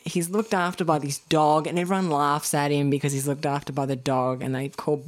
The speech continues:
they bully him and call him a dog. And then he has, there's this girl at school, Sheila, I think, who's a bully, and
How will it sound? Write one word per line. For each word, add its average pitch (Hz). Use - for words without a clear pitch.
they 143
bully 156
him 147
and 135
call 147
him 143
a 135
dog. 131
And 220
then 220
he 208
has, 208
there's 208
this 208
girl 226
at -
school, 160
Sheila, 196
I 269
think, 359
who's 180
a 175
bully, 151
and 160